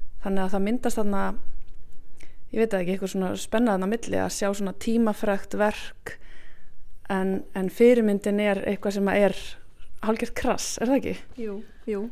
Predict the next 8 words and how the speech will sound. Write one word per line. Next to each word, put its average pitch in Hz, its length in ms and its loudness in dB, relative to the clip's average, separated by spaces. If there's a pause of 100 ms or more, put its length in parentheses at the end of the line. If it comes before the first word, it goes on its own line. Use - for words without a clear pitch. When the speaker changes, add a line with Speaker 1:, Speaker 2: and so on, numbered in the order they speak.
(100)
Speaker 2:
algjörlega. 214 540 -4 (1000)
Og 190 120 -8
hérna, 196 400 -4 (920)
það 220 580 0 (140)
svona, 214 360 0
þú 202 180 -8
veist, 190 160 -8
ég 214 280 0